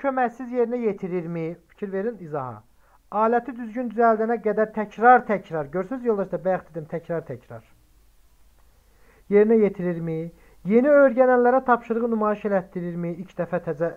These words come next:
ba-, bacardığı bir şeyi. Bəzən uşaq olur, e, gedir təzə bir şey öyrənir məktəbdə. Gəlir evdə elə tez-tez ancaq onu deyir. Ancaq onu öyrənir. Öyrənib də axı təzə.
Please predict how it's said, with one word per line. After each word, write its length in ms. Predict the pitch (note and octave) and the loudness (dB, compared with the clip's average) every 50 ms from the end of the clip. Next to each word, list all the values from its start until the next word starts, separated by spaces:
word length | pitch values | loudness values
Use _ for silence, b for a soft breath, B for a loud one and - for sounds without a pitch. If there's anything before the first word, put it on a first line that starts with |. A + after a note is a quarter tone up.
| - _ _ | -10 _ _
ba-, 240 | D#3 C#3+ C#3 D3 D3 C#3 | -14 -12 -10 -10 -8 -6
bacardığı 460 | D#3 D3+ C#3 D#3 D3+ D3 C#3 D#3 D#3+ F3 D#3+ | -6 -4 -2 -4 -4 -4 -4 -6 -6 -6 -8
bir 140 | D3 - | -12 -10
şeyi. 240 | - C#3 B2+ A#2+ G#2+ b b b b b - | -8 -8 -8 -8 -10 b b b b b -12
Bəzən 280 | D3+ D#3 E3 E3+ E3+ | -8 -6 -6 -6 -6
uşaq 240 | E3+ - E3 D#3 D#3+ | -6 -6 -4 -2 -2
olur, 160 | D#3 C#3+ C3+ | -2 -2 -4
e, 40 | D3+ | -6
gedir 280 | D3+ D3 D#3 D3+ F3 F3 | -6 -6 -6 -6 -6 -6
təzə 260 | - E3 C#3+ D#3 D#3 | -8 -6 -6 -6 -8
bir 140 | D3 C#3+ - | -8 -10 -6
şey 140 | D#3+ D3+ C#3+ | -6 -6 -4
öyrənir 300 | C#3 F#3 F#3+ F#3 D#3+ C3+ | -4 -6 -6 -6 -6 -8
məktəbdə. 460 | B2 A2+ - - B2 - _ A#2 A#2 b b b b b _ | -10 -12 -14 -14 -16 -16 _ -16 -16 b b b b b _
Gəlir 320 | F#3 G3 G#3 A3+ A3 G#3 | -4 -2 0 2 2 2
evdə 240 | F3 D3+ D#3 F#3 F#3 | 2 0 -2 -6 -6
elə 140 | F#3 F3 - | -8 -10 -4
tez-tez 420 | - A3 G#3+ G#3 - - F#3 E3+ E3 | -2 -2 -2 -2 -4 -8 -6 -4 -2
ancaq 300 | E3 D#3+ D3+ D#3+ D3 C#3+ C#3+ | -4 -2 -2 -4 -4 -4 -6
onu 160 | C#3 C3+ B2 | -8 -8 -10
deyir. 260 | A#2 G#2 F#2+ F2 F2+ - _ b b b b b | -12 -12 -14 -16 -18 -20 _ b b b b b
Ancaq 320 | F3 G3+ G3 F#3 F#3+ E3 F3 E3+ | -4 -2 0 0 0 0 0 0
onu 140 | E3 D#3+ | 0 0
öyrənir. 340 | C#3 B2 A2+ G#2 G2 F#2+ G2+ b b b b b | -2 -4 -8 -12 -14 -16 -18 b b b b b
Öyrənib 440 | E3+ E3+ E3+ D#3+ F3+ F3 F3+ F3+ - | -4 -4 -2 0 -2 -2 -2 0 0
də 120 | C#4+ C#4+ | 0 0
axı 120 | C4+ C4 - | 0 -2 -4
təzə. 340 | - D#3+ C3+ A#2+ B2 A2 F#2+ | -4 -6 -6 -6 -8 -8 -10